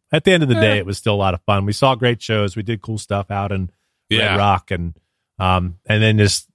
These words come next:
Speaker 1: just got to, to hang out together and, and do stuff without having to worry about much. So that was, that really was the big, the big thing.
Speaker 2: Oh, that was awesome.
Speaker 1: Yeah.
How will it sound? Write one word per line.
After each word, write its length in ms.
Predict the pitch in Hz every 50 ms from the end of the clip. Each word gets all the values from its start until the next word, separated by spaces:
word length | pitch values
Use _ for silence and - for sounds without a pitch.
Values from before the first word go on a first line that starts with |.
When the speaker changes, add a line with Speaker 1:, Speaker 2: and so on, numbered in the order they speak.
| _ _ _
Speaker 1:
just 200 | - 107 104 -
got 180 | - 101 92 -
to, 200 | 95 95 92 - - -
to 100 | - 92
hang 240 | 87 98 98 92 90
out 160 | 87 90 90 -
together 400 | 92 87 90 87 87 90 90 90
and, 220 | 90 90 87 87
and 140 | 92 90 87
do 120 | 92 90
stuff 300 | 87 - - - 87 82 -
without 200 | - 95 95 92 90
having 180 | 95 92 87 87
to 60 | 80
worry 200 | 82 85 82 80
about 260 | 76 78 85 85 -
much. 220 | 90 87 82 - -
So 100 | - 98
that 180 | 110 120 135 123
was, 140 | 113 101 -
that 220 | - 143 143 135 117
really 240 | 113 113 101 98
was 200 | 92 87 90 82
the 80 | - 82
big, 200 | 80 90 85 78 80 - _ _ _ _ _ _ _ _ _ _ _ _ _
the 60 | -
big 200 | 87 90 87 76 -
thing. 300 | - 95 87 87 85 80 -
Speaker 2:
Oh, 120 | 135 139
that 100 | 156 156
was 140 | 143 101 95
awesome. 380 | 90 80 80 - - 87 80 - _ _ _ _ _ _ _ _ _ _ _ -
Speaker 1:
Yeah. 200 | - - -